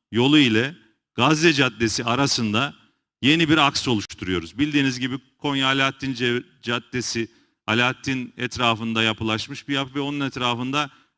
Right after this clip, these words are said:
adeta kademe kademe devam eden yollarımız var. Burası Fetih Caddesi, Ahmet Özcan Caddesi,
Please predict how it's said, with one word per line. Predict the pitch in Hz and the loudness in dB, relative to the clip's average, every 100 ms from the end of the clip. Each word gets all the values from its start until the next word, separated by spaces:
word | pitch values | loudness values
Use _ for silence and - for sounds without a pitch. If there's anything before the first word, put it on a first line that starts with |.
| - | -2
adeta | 135 135 120 143 143 143 _ _ _ _ _ | 0 0 0 0 -2 -4 _ _ _ _ _
kademe | 127 139 143 | -2 0 0
kademe | 143 123 120 120 117 131 | 0 -2 0 -2 -2 -4
devam | 123 135 135 123 | -2 0 2 0
eden | 123 143 | -2 -2
yollarımız | 131 127 123 117 98 | -2 -2 -2 -2 -2
var. | 113 120 | -4 -4
Burası | 127 117 - 123 - _ _ _ | -4 -4 -6 -8 -12 _ _ _
Fetih | 117 - 135 | -8 -6 -6
Caddesi, | 120 113 113 113 | -4 -4 -6 -4
Ahmet | 104 113 117 | -4 -6 -6
Özcan | 123 120 127 | -8 -6 -6
Caddesi, | 123 127 113 117 - | -6 -8 -8 -10 -10